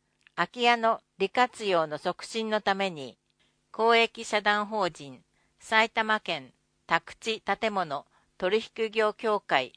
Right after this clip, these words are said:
埼玉西部支部と空き家バンクに関する協定を締結しています。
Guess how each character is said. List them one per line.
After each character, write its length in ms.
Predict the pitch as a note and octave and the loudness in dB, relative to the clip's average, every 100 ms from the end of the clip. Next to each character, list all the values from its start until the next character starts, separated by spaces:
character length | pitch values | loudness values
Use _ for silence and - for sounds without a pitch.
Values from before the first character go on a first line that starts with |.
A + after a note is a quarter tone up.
| - | -20
埼 380 | - - A3 | -10 -2 -2
玉 280 | G3+ F3+ D3+ | 0 -2 -2
西 260 | D3+ A3 G#3+ | -2 -2 -2
部 120 | G#3 | -2
支 180 | - G3+ | -6 -8
部 140 | E3 | -10
と 220 | - B2+ - _ _ _ - | -8 -8 -10 _ _ _ -8
空 100 | D#3+ | -8
き 140 | - | 0
家 140 | A3+ A3 | 2 4
バ 160 | A3 | 2
ン 80 | A3 | 0
ク 120 | G3 | -4
に 140 | D3+ D3 | -8 -8
関 260 | - G#3 | -4 -2
す 140 | G#3+ G3+ | -2 -4
る 120 | D#3+ | -4
協 260 | - G#3+ A3 | -2 -2 0
定 240 | G#3+ G3+ | 0 2
を 160 | G3 G3 | 0 -2
締 240 | A3 F#3+ | -2 -4
結 300 | G3 F#3 F3 | -4 -6 -8
し 100 | - | -8
て 140 | - | -4
い 80 | D#3+ | -2
ま 160 | C#3+ A#2+ | -2 -8
す。 260 | - - | -10 -20